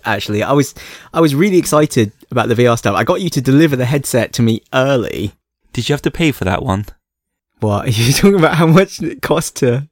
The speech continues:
Speaker 1: ship it over?
Speaker 2: Oh, you did pay me. You paid me for shipping.
Speaker 1: Yeah.
Speaker 2: You were so committed.
Speaker 1: Yeah, I paid you for shipping. I, I had to pay for an extra suitcase for you to bring the Oculus over from the U K.
Speaker 2: I was really worried about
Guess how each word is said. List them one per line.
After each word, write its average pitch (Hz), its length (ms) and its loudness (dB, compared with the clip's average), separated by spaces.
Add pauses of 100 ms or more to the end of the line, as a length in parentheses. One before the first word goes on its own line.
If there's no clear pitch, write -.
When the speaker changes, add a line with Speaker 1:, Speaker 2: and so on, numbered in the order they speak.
(120)
Speaker 1:
ship - 300 -4
it 120 80 -2
over? 107 520 0 (580)
Speaker 2:
Oh, 135 80 -2
you 131 160 -2
did 196 180 0
pay 131 140 -2
me. 104 100 0
You 120 60 2
paid 170 260 2
me 143 60 0
for 117 100 -2
shipping. 92 560 0
Speaker 1:
Yeah. 151 180 4
Speaker 2:
You 113 60 6
were 196 60 6
so 226 220 2
committed. 196 580 0
Speaker 1:
Yeah, 143 140 2
I - 80 -2
paid 156 240 0
you 143 160 2
for 135 100 -4
shipping. 117 360 0
I, 120 280 0
I 139 100 0
had 151 160 -2
to 139 80 -4
pay 156 220 0
for 135 140 -2
an 110 160 -2
extra 151 340 -2
suitcase - 800 -2 (340)
for - 140 -2
you 117 120 4
to 113 120 -2
bring 117 260 2
the 107 140 0
Oculus 101 480 -2
over 101 320 0
from 104 200 -2
the 104 100 2
U 104 60 0
K. 104 460 -4
Speaker 2:
I 104 60 -4
was 107 160 -2
really 120 180 2
worried 110 200 2
about - 160 -2